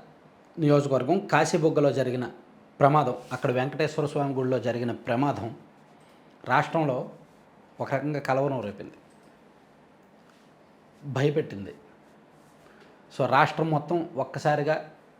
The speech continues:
గుడికి వెళ్ళి స్వామివారి దర్శనానికి వెళ్ళినా ఇదేంటి ఇటు ఇలా జరుగుతున్నాయి, ఈ సంవత్సరంలో ఇది మూడో ప్రమాదం అని ప్రభుత్వం కూడా దిగ్భ్రాంతి వ్యక్తం చేసింది. తొమ్మిది మంది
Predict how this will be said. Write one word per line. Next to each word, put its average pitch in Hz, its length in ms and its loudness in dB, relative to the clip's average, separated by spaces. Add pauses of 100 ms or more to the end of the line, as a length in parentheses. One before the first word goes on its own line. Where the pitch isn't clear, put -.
(200)
గుడికి 170 500 2
వెళ్ళి 175 480 2
స్వామివారి 165 420 2
దర్శనానికి 160 500 0
వెళ్ళినా 147 240 0
ఇదేంటి 147 400 -2
ఇటు 143 200 -4
ఇలా 135 280 -2
జరుగుతున్నాయి, 127 760 -4
ఈ 131 120 -4
సంవత్సరంలో 143 480 -2
ఇది 139 160 -2
మూడో 143 260 0
ప్రమాదం 135 420 -4
అని 151 240 -6 (500)
ప్రభుత్వం 156 340 0
కూడా 147 160 0
దిగ్భ్రాంతి 131 500 -2
వ్యక్తం 110 340 -8
చేసింది. - 280 -16 (2000)
తొమ్మిది 143 220 2
మంది 143 180 -2